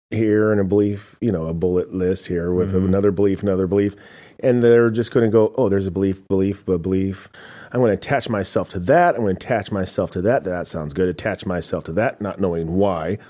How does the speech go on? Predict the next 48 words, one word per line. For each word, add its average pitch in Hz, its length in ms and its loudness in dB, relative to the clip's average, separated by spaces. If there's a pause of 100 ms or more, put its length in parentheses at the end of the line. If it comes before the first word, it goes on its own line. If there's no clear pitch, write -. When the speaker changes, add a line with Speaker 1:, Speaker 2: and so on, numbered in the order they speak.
(120)
Speaker 1:
what 123 140 2
the 113 80 2
belief 107 340 2
is, 92 300 2 (320)
what 120 260 4
the 117 220 2 (320)
outcome 113 520 0
is, 92 380 0 (240)
who 139 180 6
it 131 60 8
affects. 95 640 0
Speaker 2:
Mm-hmm. 98 320 -4
Speaker 1:
You 127 80 6
know, 107 360 4
they 131 160 4
just 117 320 -2 (340)
going 117 360 4
with 117 200 4
it. - 180 -8 (460)
There's 110 200 0
no, 127 400 4
and, 127 160 2
and 123 180 2
you, 123 200 4
and 127 140 0 (240)
these 113 180 0
are 127 40 4
the 120 60 0
same 135 220 2
people 143 340 4
when 110 140 6
they 110 100 4
go 110 180 4
down 117 240 4
to 110 120 -2
a 87 60 -4
college 98 340 -2
campus 123 420 0
and 101 80 -2
they 95 140 0
interview 110 520 0
them. 80 300 -4 (580)
"So - 160 2
why 104 240 2
do 139 60 2
you 139 140 6
believe 156 340 6
in 104 300 4